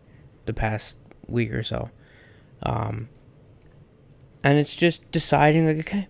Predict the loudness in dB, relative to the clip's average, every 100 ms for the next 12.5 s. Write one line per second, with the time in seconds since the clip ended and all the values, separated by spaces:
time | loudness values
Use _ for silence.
0 | -2 2 4 4 2 2 4 4 4 4
1 | 6 4 2 -2 -2 2 2 0 4 4
2 | 4 0 0 0 2 2 0 -2 -6 -10
3 | -10 -4 2 4 6 6 6 4 2 -8
4 | -20 -20 -20 -20 -20 -20 -20 0 2 4
5 | 4 2 -2 -10 _ -20 _ -20 -20 -20
6 | -20 -20 _ -20 -20 -20 -20 -20 -20 4
7 | 6 6 6 4 4 4 2 2 0 -2
8 | -6 -2 4 6 4 0 -6 -6 -8 -14
9 | -20 -20 _ -6 -6 0 0 0 -4 -4
10 | -4 0 0 0 -2 -8 -16 -20 -18 -6
11 | -4 -2 2 4 4 0 0 -2 0 2
12 | 4 4 2 -2